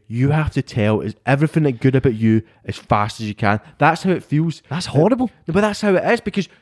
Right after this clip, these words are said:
Speaker 1: you're having to stand out. You can't go, you can't h-, hold back all these li-,
Speaker 2: But that's, you
Speaker 1: little
Speaker 2: get
Speaker 1: nuggets, because no one's gonna give you that time if you're just boring.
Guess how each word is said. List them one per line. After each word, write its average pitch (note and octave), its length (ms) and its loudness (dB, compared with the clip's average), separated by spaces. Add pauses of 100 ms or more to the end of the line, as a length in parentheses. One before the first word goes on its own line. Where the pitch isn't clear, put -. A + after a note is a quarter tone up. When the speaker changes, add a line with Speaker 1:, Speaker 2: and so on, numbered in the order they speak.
Speaker 1:
you're G3 220 2
having G3 300 0
to D#3 60 -6
stand D3+ 380 -2
out. F4 220 2 (360)
You E3+ 120 -8
can't A#3 340 -4
go, F3 180 4
you G3+ 100 -6
can't D#4+ 220 -6
h-, D3 120 -2
hold D#3 400 -2
back B3+ 280 -8
all G3+ 160 -2
these F#3+ 220 -8
li-, F#3 60 -2
Speaker 2:
But D#3+ 140 -6
that's, G#3+ 180 -2
you F#3+ 60 4
Speaker 1:
little F#3 120 4
Speaker 2:
get G3 80 2
Speaker 1:
nuggets, F#3+ 300 0
because G3 260 -6
no G3 140 4
one's A#3 180 -4
gonna G3+ 200 -6
give E3 260 0
you E3 120 -6
that D3+ 240 -2
time E3 260 -2 (180)
if D3 160 -4
you're E3+ 100 0
just D3+ 420 -6
boring. C#3+ 420 2